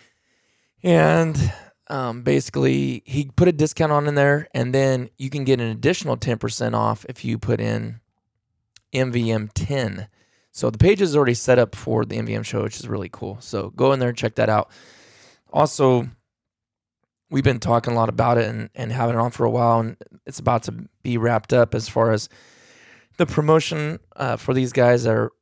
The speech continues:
really great guys. But to go over it real quick with you, and then we'll get right into this podcast. I'm sure you guys are chomping at the bit to hear what is gonna be said. My wife is gonna let me have it, supposedly. But that is Miller Outdoor Adventures,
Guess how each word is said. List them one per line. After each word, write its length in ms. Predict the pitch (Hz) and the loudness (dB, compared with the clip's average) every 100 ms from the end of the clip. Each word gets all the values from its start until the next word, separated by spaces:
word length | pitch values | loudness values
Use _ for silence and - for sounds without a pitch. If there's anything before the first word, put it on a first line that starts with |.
| - | -2
really 240 | 127 123 | 2 2
great 220 | 113 113 | 2 2
guys. 420 | 117 117 117 - - _ - - _ _ | 4 4 4 0 -10 _ -20 -20 _ _
But 300 | 160 156 147 | 4 4 2
to 120 | - 139 | -4 0
go 240 | 143 139 | 4 4
over 240 | 135 147 | 4 2
it 60 | - | 0
real 200 | 147 151 | 0 0
quick 280 | - - 151 147 | 0 -2 0 0
with 180 | - | -2
you, 180 | 151 170 | -2 -2
and 200 | - 127 | -2 -4
then 160 | 123 120 | -4 -2
we'll 80 | 117 | -4
get 220 | 123 120 | -4 -2
right 160 | 120 117 | 0 0
into 140 | 113 | -4
this 120 | 120 | -6
podcast. 560 | - 120 120 - 156 - | -4 -2 -2 -2 -6 -6
I'm 80 | 110 | -8
sure 180 | - | -8
you 80 | 117 110 | -6 -6
guys 140 | - | -8
are 40 | - | -10
chomping 360 | - 110 107 | -12 -10 -10
at 80 | 107 | -12
the 80 | 104 | -10
bit 260 | 117 113 | -8 -8
to 100 | - | -10
hear 320 | 110 113 110 110 | -12 -8 -8 -8
what 160 | 113 | -10
is 140 | 113 - | -12 -10
gonna 160 | 110 | -12
be 100 | 110 | -12
said. 460 | 120 - 110 - 165 _ _ | -12 -8 -6 -8 -12 _ _
My 100 | 127 | -12
wife 260 | 113 131 131 | -10 -8 -10
is 120 | 127 | -12
gonna 360 | 117 107 107 110 _ _ - | -8 -8 -8 -12 _ _ -18
let 100 | - | -16
me 120 | 110 | -14
have 260 | 127 117 117 | -12 -10 -10
it, 160 | - - _ _ _ _ _ _ | -10 -14 _ _ _ _ _ _
supposedly. 640 | - - - - - 147 - _ _ _ - - - - _ _ 175 | -16 -6 -6 -4 -6 -6 -12 _ _ _ -20 -20 -20 -20 _ _ 0
But 400 | 180 175 165 - 151 | 4 6 4 0 0
that 200 | 156 165 | 4 6
is 160 | 151 131 | 4 4
Miller 220 | 151 160 | 4 4
Outdoor 380 | 156 143 147 156 | 4 4 4 4
Adventures, 920 | 156 127 120 139 160 - 123 104 - | 0 -2 2 2 2 -2 -2 -4 -10